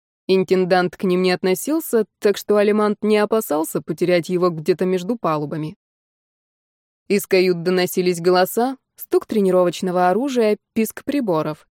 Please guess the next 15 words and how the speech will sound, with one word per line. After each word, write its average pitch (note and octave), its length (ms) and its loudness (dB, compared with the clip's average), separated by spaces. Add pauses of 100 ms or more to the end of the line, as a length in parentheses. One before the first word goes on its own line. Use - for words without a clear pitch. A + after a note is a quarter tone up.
(400)
Экипаж F3+ 560 0
Вентас F3+ 400 -2
Аэрис A#3+ 400 2
работал G3+ 420 0
надёжнее G3+ 720 2
отлаженных G#3 640 0
часов. D#3 540 -8 (760)
Алимант A#3 480 2
был G#3+ 180 2
здесь G#3 240 0
словно G#3+ 440 2
хорут A#3+ 440 0
в B3 80 -4
небе. D#3 400 -4 (720)
Он G#3 240 2